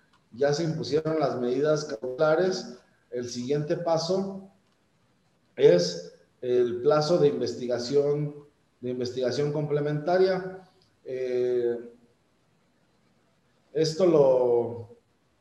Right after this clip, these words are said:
lo vamos a encontrar en el artículo trescientos veintiuno del Código Nacional de Procedimientos Penales. ¿Qué nos dice el trescientos veintiuno? El juez de control, antes de finalizar la audiencia inicial,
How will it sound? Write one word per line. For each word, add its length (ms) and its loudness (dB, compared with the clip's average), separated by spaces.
lo 120 -2
vamos 300 4
a 60 2
encontrar 680 2
en 100 0
el 80 0
artículo 400 0
trescientos 440 -4
veintiuno 720 -2
del 160 -2
Código 320 2
Nacional 440 -2
de 80 2
Procedimientos 680 -6
Penales. 460 -2
¿Qué 100 2
nos 120 4
dice 140 4
el 60 4
trescientos 380 0
veintiuno? 800 -2
El 140 -2
juez 200 6
de 100 6
control, 540 6
antes 280 2
de 80 4
finalizar 500 0
la 100 8
audiencia 400 4
inicial, 500 4